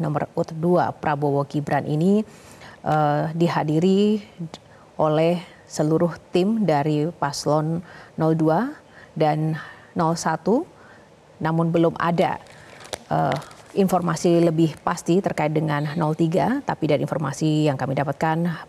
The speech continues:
pihak, eh, Ganjar Pranowo tidak hadir karena tidak mendapatkan undangan.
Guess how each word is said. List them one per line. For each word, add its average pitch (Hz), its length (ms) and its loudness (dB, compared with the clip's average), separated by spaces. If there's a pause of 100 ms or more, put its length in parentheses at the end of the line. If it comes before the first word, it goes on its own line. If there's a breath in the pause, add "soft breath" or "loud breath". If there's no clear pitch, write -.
pihak, 151 320 0
eh, 131 160 -2
Ganjar 143 320 0
Pranowo 151 400 -2
tidak 143 240 0
hadir 214 240 0 (160)
karena 135 320 -4
tidak 135 240 -6
mendapatkan 135 400 -6
undangan. 127 320 -4